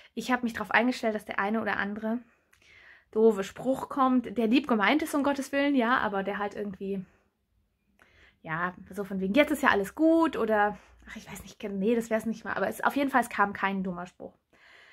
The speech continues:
Was allerdings kam, und da muss ich auch mit den Einzelnen <laughs> mal noch mal ins Gericht gehen, weil ich's in dem Moment nicht gesagt hab zum Teil. Und was ich auch generell mal sagen muss,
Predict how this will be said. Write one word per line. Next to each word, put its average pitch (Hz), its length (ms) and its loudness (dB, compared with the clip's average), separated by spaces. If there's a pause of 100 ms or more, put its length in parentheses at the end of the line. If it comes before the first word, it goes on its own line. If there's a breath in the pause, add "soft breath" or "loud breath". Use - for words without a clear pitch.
(260 soft breath)
Was 269 300 8
allerdings 180 440 -6
kam, 196 500 -6
und 208 160 -8
da 196 80 0
muss 247 160 4
ich 254 140 0
auch 226 140 0
mit 226 120 -6
den 220 120 0
Einzelnen 214 500 0
<laughs> - 0 -
mal 196 140 -6
noch 208 180 -6
mal 196 100 -4
ins 190 160 -6
Gericht 214 400 -6
gehen, 214 200 0
weil 196 120 -2
ich's 202 100 -8
in 202 60 -4
dem 202 100 -4
Moment 196 220 -2
nicht 214 200 -6
gesagt 262 380 0
hab 262 160 -4
zum 254 160 -6
Teil. 269 320 0 (1080 loud breath)
Und 240 240 0
was 233 140 2
ich 226 140 0
auch 226 100 2
generell 233 440 2
mal 190 240 4
sagen 190 260 -4
muss, 190 300 -6